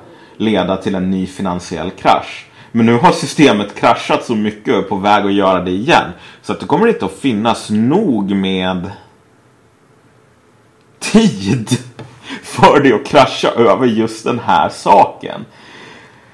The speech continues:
De här funktionerna som en gång i tiden hade en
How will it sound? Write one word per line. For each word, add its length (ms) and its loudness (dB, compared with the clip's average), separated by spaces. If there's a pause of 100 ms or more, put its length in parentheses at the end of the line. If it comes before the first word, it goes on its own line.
(840)
De 160 0
här 140 6
funktionerna 840 0
som 220 -8
en 220 0
gång 240 0
i 40 -4
tiden 420 -6
hade 560 0
en 240 -8